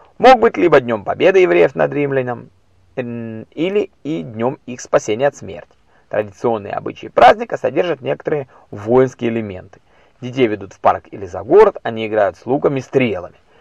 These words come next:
Первая часть называется пра-, название праздника "Лаг" – комбинация двух еврейских букв.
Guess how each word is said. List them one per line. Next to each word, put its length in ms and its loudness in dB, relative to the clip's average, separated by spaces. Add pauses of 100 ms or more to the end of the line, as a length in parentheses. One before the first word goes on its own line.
(120)
Первая 300 0
часть 260 4
называется 420 4
пра-, 380 4
название 720 2
праздника 580 2
"Лаг" – 560 6 (360)
комбинация 640 -2
двух 280 2
еврейских 540 -6
букв. 420 -2